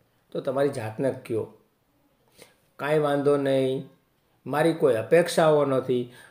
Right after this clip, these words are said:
અને આવતીકાલે જેવું થાશે, જેવા પડશે, એવા દેવાશે, જોઈતું જ-, જોયું જવાશે, જોયું જવાશે. હા, હું મારી ઉર્જાથી કામ કરવાનો છું કે કામ કરવાની છું,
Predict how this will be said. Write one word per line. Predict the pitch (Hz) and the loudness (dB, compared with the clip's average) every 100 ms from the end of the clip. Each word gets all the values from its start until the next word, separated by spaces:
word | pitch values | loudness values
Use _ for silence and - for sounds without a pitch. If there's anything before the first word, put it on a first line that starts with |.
| - | -8
અને | 147 143 | -6 -2
આવતીકાલે | 139 170 175 175 160 143 147 | 4 4 6 4 4 4 2
જેવું | 123 139 151 156 | 4 4 4 2
થાશે, | 151 160 160 135 127 127 127 | -2 -2 0 2 4 6 4
જેવા | 120 135 139 | 4 2 2
પડશે, | 135 147 160 151 143 | 2 2 4 2 2
એવા | 123 135 143 | 4 6 4
દેવાશે, | 143 135 113 107 107 | 6 4 2 -2 0
જોઈતું | 139 175 185 190 185 | 4 4 6 6 8
જ-, | 160 | 6
જોયું | 151 160 190 | 6 6 6
જવાશે, | 170 165 135 117 104 - _ _ _ _ _ _ _ _ _ | 8 6 6 0 -8 -12 _ _ _ _ _ _ _ _ _
જોયું | 190 220 247 240 | 4 8 10 10
જવાશે. | 220 208 175 165 156 151 - | 6 6 4 2 0 -10 2
હા, | 196 | 6
હું | 165 147 233 | 6 8 6
મારી | 226 220 | 8 8
ઉર્જાથી | 214 196 190 202 196 | 8 6 6 6 4
કામ | 180 180 | 2 0
કરવાનો | 180 170 170 165 170 | 2 4 6 6 4
છું | 165 185 | 2 4
કે | 165 | 4
કામ | 151 160 165 | 4 4 4
કરવાની | 143 143 147 160 | 2 2 4 2
છું, | 165 143 - | 2 0 -2